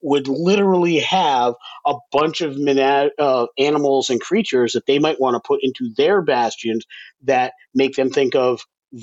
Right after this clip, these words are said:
their environment, their home, the things that they see. They could build a different kind of spider, giant or otherwise, that, that we wouldn't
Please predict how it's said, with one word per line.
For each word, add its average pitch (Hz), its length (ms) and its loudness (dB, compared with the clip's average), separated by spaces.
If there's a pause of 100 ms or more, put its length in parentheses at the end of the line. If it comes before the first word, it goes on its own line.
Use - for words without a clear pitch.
their 151 280 4
environment, 110 640 -2 (120)
their 135 440 0
home, 104 360 -4 (320)
the 131 80 -2
things 139 300 0
that 127 120 0 (120)
they 147 300 2
see. 98 420 -4 (260)
They 165 200 4
could 185 220 0
build 156 200 2
a 127 120 0
different 151 460 -2
kind 147 260 0
of 120 80 0
spider, 151 440 0
giant 135 440 0
or 117 140 0
otherwise, 160 720 2 (640)
that, 143 360 2 (400)
that 143 400 0
we 160 300 2
wouldn't 143 420 2